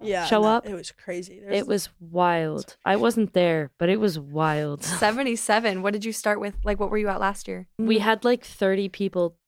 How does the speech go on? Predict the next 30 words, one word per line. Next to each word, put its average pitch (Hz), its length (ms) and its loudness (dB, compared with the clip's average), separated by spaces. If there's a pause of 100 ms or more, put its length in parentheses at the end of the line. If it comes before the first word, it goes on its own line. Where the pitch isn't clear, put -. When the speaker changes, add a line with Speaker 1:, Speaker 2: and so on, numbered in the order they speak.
(120)
Speaker 2:
total 190 560 0
Speaker 3:
So 214 240 2
Speaker 2:
in, 196 120 2
Speaker 3:
doubled. 185 520 2
Speaker 2:
in 220 380 4
the - 20 -
Speaker 1:
Yes. 190 160 0
Speaker 2:
club. 190 320 4 (120)
Speaker 3:
And 220 160 2
this 208 140 2
is 208 180 0
just 180 300 -2
on 175 60 0
Speaker 2:
That 202 140 4
Speaker 3:
one 175 100 0
Speaker 2:
wasn't 208 260 2
even 202 240 2
Speaker 3:
investigation. 180 760 -2
Speaker 2:
investigations. 165 80 -14
Like, 170 120 -8
investigations 190 760 2
are 185 80 4
usually, 165 720 -2 (460)
like, 202 100 2
a 196 80 4
lower 185 560 4
Speaker 1:
Yeah, - 60 2
Speaker 2:
attendance 208 640 2
Speaker 1:
because, 214 340 0
like, 202 320 0